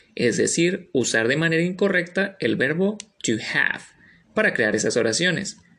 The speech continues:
Por lo tanto, para decir yo tengo dieciséis, no es correcto decir I have sixteen years old.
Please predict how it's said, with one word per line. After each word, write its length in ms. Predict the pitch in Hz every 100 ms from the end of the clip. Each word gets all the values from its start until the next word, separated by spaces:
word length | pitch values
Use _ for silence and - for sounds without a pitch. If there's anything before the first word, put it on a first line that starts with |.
| _ _ -
Por 140 | 113
lo 140 | 107 104
tanto, 360 | 135 110 95
para 200 | - 113
decir 460 | 113 107 139 123 - - _ _
yo 260 | 113 117
tengo 300 | - 113 123
dieciséis, 920 | 156 190 214 208 180 185 202 - - _
no 340 | 131 123 117
es 140 | 117 120
correcto 500 | 180 175 175 180 214
decir 460 | 226 202 185 202 - - _ 117
I 140 | 107
have 580 | 107 - 190 170 190 - -
sixteen 540 | - 113 - - 110
years 340 | 110 113 113 202
old. 380 | 208 139 -